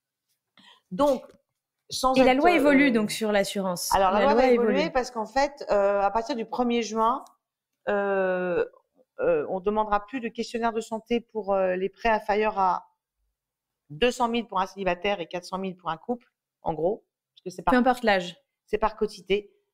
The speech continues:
Speaker 1: Jusqu'à, euh, oui, peu importe l'âge de fin de prêt. Euh, c'est bien pour, après, je, c'est pour ça que je vais en venir à autre chose. Donc, plus de questionnaire de santé. Et puis, euh, ça, c'est le premier juin. Droit à l'oubli. Alors ça, c'est la très, très bonne nouvelle.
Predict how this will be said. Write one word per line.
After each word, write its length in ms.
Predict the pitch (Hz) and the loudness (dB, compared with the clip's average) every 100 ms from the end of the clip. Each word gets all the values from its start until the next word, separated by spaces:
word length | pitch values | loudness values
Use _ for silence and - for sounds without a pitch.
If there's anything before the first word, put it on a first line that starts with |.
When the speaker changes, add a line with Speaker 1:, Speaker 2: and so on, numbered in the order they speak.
| _ _ _ _ _ _ _ - | _ _ _ _ _ _ _ -14
Speaker 1:
Jusqu'à, 680 | 160 208 - 220 226 233 - | -8 -8 -2 2 4 2 0
euh, 1300 | 208 196 190 190 185 180 180 180 175 170 170 165 160 | -2 0 0 0 0 0 0 0 0 0 -2 -6 -4
oui, 180 | 220 269 | -2 0
peu 120 | 294 | 2
importe 340 | 285 269 208 | 0 0 -4
l'âge 360 | 202 156 - - _ | 0 0 -2 -14 _
de 140 | 180 196 | -10 -2
fin 140 | 254 | -2
de 80 | 233 | -2
prêt. 240 | - 160 - _ _ _ - - - _ - | -6 -8 -8 _ _ _ -20 -20 -20 _ 0
Euh, 160 | 180 170 | 0 0
c'est 140 | 220 | -4
bien 180 | 196 196 | -2 -2
pour, 140 | - | 0
après, 220 | 190 269 240 | 0 0 0
je, 80 | 226 | -2
c'est 80 | 202 | -4
pour 80 | 226 | -4
ça 80 | 254 | -4
que 60 | |
je 40 | 214 | -2
vais 60 | |
en 100 | 208 | -2
venir 220 | 202 226 | -2 0
à 140 | 196 190 | 0 0
autre 120 | 190 | -2
chose. 220 | 175 151 _ _ _ - | -6 -10 _ _ _ -2
Donc, 180 | 190 180 _ _ _ | -2 -4 _ _ _
plus 100 | 254 | -6
de 40 | 254 | -4
questionnaire 280 | 233 220 | -2 -2
de 60 | 196 | -4
santé. 520 | 202 190 262 311 294 - | -10 -2 0 0 -4 -2
Et 240 | 233 220 _ | -4 -4 _
puis, 440 | 247 262 311 320 214 | -6 -2 0 0 0
euh, 200 | 214 208 | 0 -2
ça, 100 | 240 | -8
c'est 100 | 208 | -8
le 40 | |
premier 260 | 220 202 156 | -6 -6 -4
juin. 300 | 202 226 - - | -4 -4 -8 -10
Droit 240 | 196 247 330 | 0 2 4
à 60 | |
l'oubli. 420 | 302 240 240 269 220 | 2 0 -2 -6 -10
Alors 100 | 185 | -12
ça, 120 | 233 | -12
c'est 140 | - | -8
la 100 | 196 | -8
très, 260 | 190 - 247 | -10 -4 -4
très 140 | 247 | -4
bonne 180 | 208 208 | -6 -4
nouvelle. 300 | 208 196 208 | -2 -4 -6